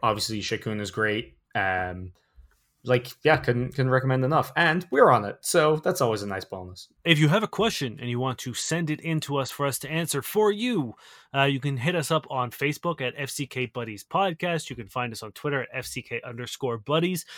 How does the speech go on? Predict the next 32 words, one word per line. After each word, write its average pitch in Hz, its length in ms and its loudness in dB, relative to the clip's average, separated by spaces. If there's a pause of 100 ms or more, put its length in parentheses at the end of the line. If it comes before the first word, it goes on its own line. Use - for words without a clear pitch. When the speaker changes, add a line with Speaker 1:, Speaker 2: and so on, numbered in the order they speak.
(240)
Speaker 2:
Uh, 131 240 6
you 139 80 -2
can 170 180 -6
email 233 200 2
us 117 180 -4
at 127 160 -10
F 175 240 0
buddies 170 300 -4
podcast 151 560 -4
at 117 80 -8
gmail 135 340 -4
dot 117 200 -6
com, 123 240 -4
or 143 100 2
you 160 80 4
can 127 160 -4
visit 127 240 0
us 120 200 -4
online 139 500 4 (300)
at 135 380 0 (100)
F 156 260 2
buddies 123 340 -2 (180)
podcast 131 500 0
dot 123 200 -4
com 165 380 -2
or 196 400 4 (140)
plenty 113 280 -4
of - 80 -14
beef 110 200 -6
dot 120 180 -4
C 123 240 -4
A. 98 180 -12